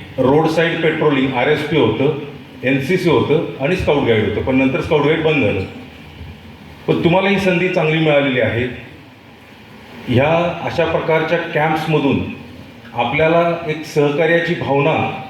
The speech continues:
ही निर्माण होते, एकमेकांच्या सोबत, एकमेकांच्या गुणदोषांसह कसं राहायचं, कसं ॲडजस्ट करायचं, हे आत्ता तुम्हाला ह्या लहान वयामध्येच शिकायला मिळणार आहे,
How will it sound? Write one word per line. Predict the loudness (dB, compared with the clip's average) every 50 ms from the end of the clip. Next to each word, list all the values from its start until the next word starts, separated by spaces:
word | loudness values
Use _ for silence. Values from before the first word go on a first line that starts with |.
| -8 -4
ही | -2 0
निर्माण | 2 4 4 4 4 2 2
होते, | 0 0 0 0 -2 -2 -2 -4 -6 -10 -16 -18 -18 -10 -6
एकमेकांच्या | -6 -4 -4 -2 -2 -2 0 0 0 0 0 0 -2
सोबत, | -2 0 0 0 2 2 2 0 0 -4 -8 -10 -12 -16 -18 -18 -18 -18 -18 -12 -8
एकमेकांच्या | -6 -6 -4 -2 -2 -2 -2 0 2 2 2 2 0 -2 0 2 2 4 4 2 0 -2 -4 -10 -12 -14 -16 -14 -10 -6
गुणदोषांसह | -2 0 0 2 2 2 2 2 0 -2 -2 -2 -4 0 2 2 2 2
कसं | 2 0 -2 -2 0 0
राहायचं, | 0 2 2 0 0 -2 -2 -2 -4
कसं | -2 -2 -4 -2 0
ॲडजस्ट | 0 0 0 0 -2 -2 -2 0
करायचं, | 0 0 2 2 0 0 -2 -2 -2 -2 -4 -6 -12 -14 -18 -18 -14 -2 2 4
हे | 4
आत्ता | 4 4 0 0 -2 -2
तुम्हाला | -2 -2 -2 -2 0 0 0
ह्या | 0 0 0 0 0
लहान | 0 0 0 0 0 2
वयामध्येच | 2 2 0 0 0 0 0 -2 -2 -4 -6 -10 -12 -16 -16 -16 -16 -18 -16 -12 -12
शिकायला | -6 -4 -2 0 0 0
मिळणार | 2 2 2 2 2 2
आहे, | 2 2